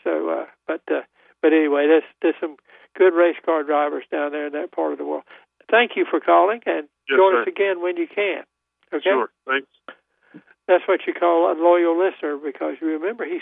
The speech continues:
Speaker 1: said the last time he talked to us was nineteen ninety. Well, that's thirty years ago. That's, that's a good sign, I think.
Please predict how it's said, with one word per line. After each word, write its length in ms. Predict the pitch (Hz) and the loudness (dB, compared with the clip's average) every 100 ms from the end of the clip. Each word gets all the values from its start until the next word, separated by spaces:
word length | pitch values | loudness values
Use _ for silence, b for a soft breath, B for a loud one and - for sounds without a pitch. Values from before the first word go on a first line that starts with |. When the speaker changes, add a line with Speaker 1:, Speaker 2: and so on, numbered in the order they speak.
| - | -8
Speaker 1:
said 160 | 202 | -8
the 80 | 160 | -6
last 280 | 160 202 - | -4 -4 -6
time 200 | 220 190 | -8 -6
he 140 | 165 180 | -6 -6
talked 320 | 214 233 - | -6 -6 -6
to 120 | 165 | -6
us 60 | 170 - | -6 -8
was 120 | 151 180 | -8 -6
nineteen 400 | 196 190 214 214 | -8 -8 -14 -10
ninety. 360 | 208 269 254 - _ | -10 -8 -10 -14 _
Well, 140 | 160 | -8
that's 200 | 165 - - _ _ _ _ _ _ _ | -6 -8 -12 _ _ _ _ _ _ _
thirty 220 | 160 147 | -6 -4
years 320 | 170 196 262 226 | -6 -8 -12 -12
ago. 320 | 220 175 - - _ _ _ _ _ _ _ _ _ | -10 -8 -10 -14 _ _ _ _ _ _ _ _ _
That's, 140 | 214 - _ | -16 -16 _
that's 200 | 196 185 - | -2 -2 -2
a 60 | |
good 240 | 190 165 - | -4 -6 -6
sign, 320 | - 143 143 - | -12 -12 -14 -18
I 160 | - - - | -18 -18 -16
think. 180 | 156 | -18